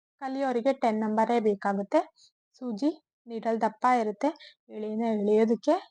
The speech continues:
ಆರಾಮಾಗಿ ಬರುತ್ತೆ, ಅಳ್ಕೊಂಡು ಹೋಗೋದಿಲ್ಲ. ಹಾಗೆ ನೀವು ಎಳೆನ ಎಳೆಯುವಾಗ ನಿಧಾನವಾಗಿ ಎಳಿಬೇಕು ಈ ರೀತಿ, ಇಲ್ಲಾಂದ್ರೆ ದಾರ ಕಟ್ ಆಗ್ಬಿಡುತ್ತೆ.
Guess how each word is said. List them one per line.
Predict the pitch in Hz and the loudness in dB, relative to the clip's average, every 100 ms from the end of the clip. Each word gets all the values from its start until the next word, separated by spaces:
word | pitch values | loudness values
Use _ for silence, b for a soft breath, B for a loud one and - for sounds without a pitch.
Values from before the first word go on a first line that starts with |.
| _ 247 | _ -10
ಆರಾಮಾಗಿ | 233 226 233 247 220 | -6 -2 0 0 0
ಬರುತ್ತೆ, | 214 208 - 277 294 | 0 -2 -2 -4 0
ಅಳ್ಕೊಂಡು | 240 233 240 226 | 0 2 2 0
ಹೋಗೋದಿಲ್ಲ. | 220 214 202 208 262 392 b b _ _ | 0 -2 -2 0 0 0 b b _ _
ಹಾಗೆ | 233 220 240 | -16 -6 -2
ನೀವು | 240 226 233 269 | 0 2 2 2
ಎಳೆನ | 233 208 208 226 | 2 2 2 2
ಎಳೆಯುವಾಗ | 214 208 208 208 226 | 2 0 -2 -2 2
ನಿಧಾನವಾಗಿ | 226 208 214 208 208 208 208 233 | 2 2 -2 -4 -8 -8 -2 0
ಎಳಿಬೇಕು | 220 208 208 - 220 | 2 0 -2 -6 -6
ಈ | 208 | -6
ರೀತಿ, | 208 202 - 240 311 - _ _ _ _ _ _ 240 | -6 -10 -10 -6 -6 -6 _ _ _ _ _ _ -12
ಇಲ್ಲಾಂದ್ರೆ | 226 220 214 262 311 233 | -8 -6 -4 -2 -2 -2
ದಾರ | 214 208 240 | -2 0 0
ಕಟ್ | 233 214 - | 0 -4 -4
ಆಗ್ಬಿಡುತ್ತೆ. | 208 196 202 196 - | -6 -4 -4 -6 -10